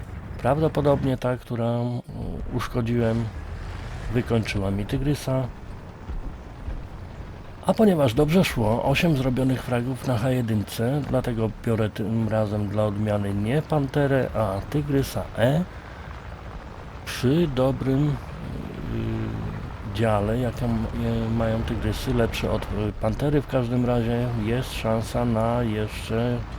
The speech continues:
jakieś fragi. Teraz wpadła asysta w końcu właśnie za tą Panterę. Drużynowi przejęli punkt.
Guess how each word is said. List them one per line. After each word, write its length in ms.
jakieś 460
fragi. 640
Teraz 300
wpadła 480
asysta 600
w 160
końcu 580
właśnie 420
za 160
tą 180
Panterę. 600
Drużynowi 840
przejęli 540
punkt. 580